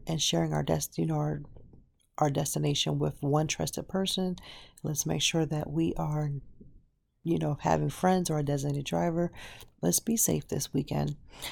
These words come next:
And come back again next week as we talk about it all with Conversations with Toy. Thank you so much for listening to this podcast. We hope that your week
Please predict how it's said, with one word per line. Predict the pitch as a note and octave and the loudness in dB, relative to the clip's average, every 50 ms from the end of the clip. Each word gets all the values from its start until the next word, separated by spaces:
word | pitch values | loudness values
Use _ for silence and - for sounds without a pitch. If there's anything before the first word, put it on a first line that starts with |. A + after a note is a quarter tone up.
| - - - - | -10 -14 0 4
And | - A#3+ C#4 D#4+ D#4+ D#4 D4 - - - - - - _ _ _ _ _ _ _ - - | 6 8 8 8 6 4 2 -2 -6 -18 -20 -20 -20 _ _ _ _ _ _ _ -20 -18
come | - - G#3+ A3 A3+ | 2 4 4 4 6
back | A3+ A3+ A#3 - - | 6 6 4 4 0
again | G3 F3 G3+ G#3+ A3 G#3 | 0 2 4 4 4 4
next | G3 G#3+ - - - - | 2 0 -2 -4 -6 -4
week | - - - - - - - - - - | -4 -4 -4 -6 -12 -20 -18 -18 -8 -2
as | - E3 C#3 | -2 0 2
we | D#3+ E3+ | 2 2
talk | - - E3+ D#3+ - | 2 2 0 2 2
about | F3+ D#3+ F#3+ G3+ A3 A#3+ | 2 4 6 6 6 6
it | B3 | 6
all | A#3 A3+ G#3+ G3+ G3+ G3+ F#3 | 6 4 4 4 2 0 -2
with | E3+ E3 - | -4 -4 -4
Conversations | - - E3+ E3 E3 E3 - - E3+ - E3 D#3 - | -2 0 0 2 2 2 0 2 2 2 2 0 0
with | D3+ D#3 D3+ | -2 -2 -2
Toy. | - D#3+ D3+ C#3+ C#3 - - - - - - - - | 0 0 2 0 0 -2 -6 -8 -6 -6 -4 -4 -2
Thank | - - D3+ C#3 | 0 0 2 2
you | E3 | 2
so | C3+ - E3 | 2 4 4
much | D3+ D3+ D3+ D3+ | 4 4 2 0
for | - - - | -2 -2 -2
listening | C#3+ D3+ D3 - - D#3+ D#3 D3 | 0 0 -2 0 0 0 0 0
to | - - D3 | -2 -4 -4
this | C3+ C#3+ C#3 - | -4 -2 -4 -4
podcast. | - - G3 G3+ G#3 - - G#3 G3+ G3 G3 - | -4 -2 -2 -2 -2 0 0 0 2 2 0 0
We | - E3+ | 0 0
hope | D#3+ E3 E3+ E3 - | 2 2 0 0 0
that | D#3+ D#3 - | -4 -2 -2
your | - E3 | -2 0
week | E3 D#3+ F#3 G3 - - - | 0 2 0 0 0 -4 -12